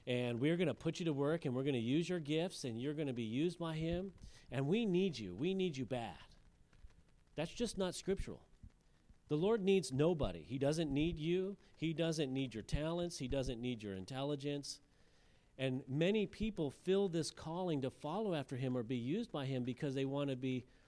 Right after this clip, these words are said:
lifted up or they wanna be exalted, whether they know it or not, seen well, have a good reputation. And the Lord says, "Many are called, but few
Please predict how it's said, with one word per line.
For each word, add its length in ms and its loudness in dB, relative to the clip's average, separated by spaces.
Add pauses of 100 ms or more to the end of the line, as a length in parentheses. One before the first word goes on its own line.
(320)
lifted 480 2
up 240 0
or 60 0
they 140 2
wanna 200 2
be 120 2
exalted, 640 -2 (340)
whether 240 0
they 140 2
know 200 0
it 60 0
or 60 0
not, 440 -4
seen 600 0
well, 420 -2 (280)
have 140 -2
a 60 2
good 220 2
reputation. 640 -4 (1160)
And 80 -2
the 80 2
Lord 240 0
says, 200 -2
"Many 240 2
are 80 2
called, 460 -6
but 140 0
few 600 -2